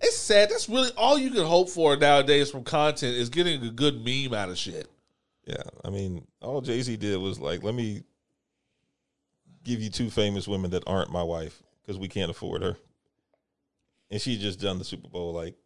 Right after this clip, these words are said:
Speaker 2: 'Cause Beyonce had just done the Super Bowl, like, a couple years before that.
Speaker 1: Yes.
Speaker 2: So I remember she also used it as the moment to announce her tour.
Speaker 1: Correct.
Speaker 2: And everybody was like,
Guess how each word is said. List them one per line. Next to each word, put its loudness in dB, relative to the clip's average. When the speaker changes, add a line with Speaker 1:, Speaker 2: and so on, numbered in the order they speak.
Speaker 2:
'Cause -12
Beyonce 2
had -2
just -4
done 0
the -6
Super -8
Bowl, -2
like, -4
a -12
couple -4
years -6
before -6
that. -8
Speaker 1:
Yes. -4
Speaker 2:
So -2
I 6
remember -2
she 0
also 2
used -6
it -8
as -8
the -10
moment -10
to -6
announce -10
her -12
tour. -10
Speaker 1:
Correct. -8
Speaker 2:
And -2
everybody 4
was 0
like, -2